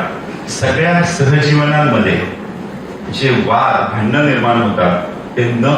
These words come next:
ऐकल्यामुळं होतात. विशेषतः पुरुषांच्या बाबतीत जर कधी कधी विचार केला, तर पुरुषांचा अहंकार हा बऱ्याच वेळा हे न ऐकायला कारणीभूत होतो. आणि म्हणून पुरुषांमध्ये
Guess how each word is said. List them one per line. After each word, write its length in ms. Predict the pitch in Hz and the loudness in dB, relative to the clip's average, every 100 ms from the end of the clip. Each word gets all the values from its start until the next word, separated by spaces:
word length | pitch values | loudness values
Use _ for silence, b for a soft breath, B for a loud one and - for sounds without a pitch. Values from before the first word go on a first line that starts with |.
| 139 | 0
ऐकल्यामुळं 600 | 104 92 110 104 98 90 | 0 0 2 2 2 0
होतात. 1600 | 85 73 - - - - - - - - - - - - - - 113 | -2 -4 -8 -8 -12 -12 -14 -14 -12 -12 -12 -12 -12 -12 -12 -6 -2
विशेषतः 560 | 120 175 175 - - 180 - - - - - - - | 2 2 2 2 0 -2 -6 -10 -12 -12 -12 -4 0
पुरुषांच्या 520 | 120 - 151 151 139 | 2 4 2 2 2
बाबतीत 260 | 123 127 | 2 0
जर 200 | 123 120 | 0 0
कधी 200 | 120 110 | 2 2
कधी 160 | 117 117 | 2 2
विचार 280 | 107 - 107 | 2 2 2
केला, 280 | 104 95 95 | 2 0 0
तर 120 | 95 | -2
पुरुषांचा 540 | 113 104 - - - | 0 0 0 0 0
अहंकार 500 | - 104 110 104 95 - - - - - 117 | 0 0 0 0 0 0 -4 -8 -10 -8 -2
हा 160 | 117 | 0
बऱ्याच 400 | 107 113 - - | 0 0 0 0
वेळा 220 | 117 82 - - - - | 0 2 0 -2 -4 0
हे 220 | - 120 | 2 2
न 60 | 120 | 2
ऐकायला 640 | 151 - 104 - - 87 | 2 0 0 0 0 0
कारणीभूत 600 | - - - - - - | 2 0 2 2 2 2
होतो. 1120 | - - - - - - - - - - - - | 0 -2 -8 -10 -10 -12 -12 -12 -8 -6 -4 0
आणि 140 | 117 | 2
म्हणून 440 | 120 139 156 - - | 4 4 2 2 -2
पुरुषांमध्ये 1000 | - - - 120 - 143 139 110 107 | -4 -8 -2 0 2 2 2 2 2